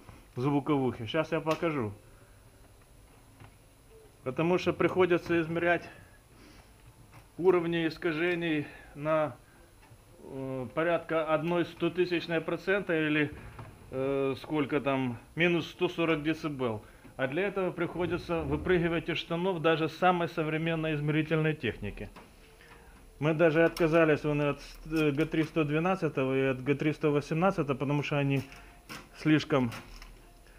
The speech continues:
искажи-, э, д-, дают слишком большие искажения.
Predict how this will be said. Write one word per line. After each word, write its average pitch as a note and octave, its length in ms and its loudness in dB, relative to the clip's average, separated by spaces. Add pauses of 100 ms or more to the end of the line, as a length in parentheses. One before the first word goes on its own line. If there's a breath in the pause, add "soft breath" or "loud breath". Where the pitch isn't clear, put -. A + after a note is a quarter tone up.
(140)
искажи-, C#3 720 2
э, - 20 -2
д-, B2+ 160 -2
дают C#3 320 2
слишком D3 380 -2
большие C3+ 420 0
искажения. A#2+ 640 0